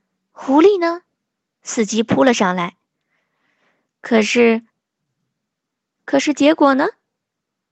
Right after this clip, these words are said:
他自己跌到了栅栏这边的手推车里，而我们的 Rose，Rose 呢，气定神闲的，好像什么事情都没有发生过。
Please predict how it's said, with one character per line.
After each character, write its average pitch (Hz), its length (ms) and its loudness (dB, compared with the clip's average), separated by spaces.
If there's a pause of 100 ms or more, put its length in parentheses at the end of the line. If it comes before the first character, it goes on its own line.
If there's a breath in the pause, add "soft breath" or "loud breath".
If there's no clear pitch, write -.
(640)
他 190 180 -6
自 254 240 0
己 185 300 0
跌 196 220 0
到 202 100 2
了 180 140 0
栅 202 180 0
栏 180 200 -4
这 214 140 -4
边 220 140 -4
的 214 80 -4
手 196 180 -2
推 220 200 -2
车 330 260 -6
里， - 180 -6 (600)
而 180 220 -2
我 180 120 -2
们 170 160 -8
的 180 140 -2
Rose，Rose 214 1080 -4
呢， 240 180 -2 (2250)
气 208 240 -2
定 185 180 -4
神 175 220 -2
闲 175 260 -6
的， 180 240 -2 (240)
好 - 160 -4
像 190 160 -2
什 185 180 -6
么 220 120 -2
事 - 200 0
情 214 200 -4
都 175 100 0
没 165 120 -4
有 160 120 -2
发 175 200 -2
生 170 220 -6
过。 170 260 -4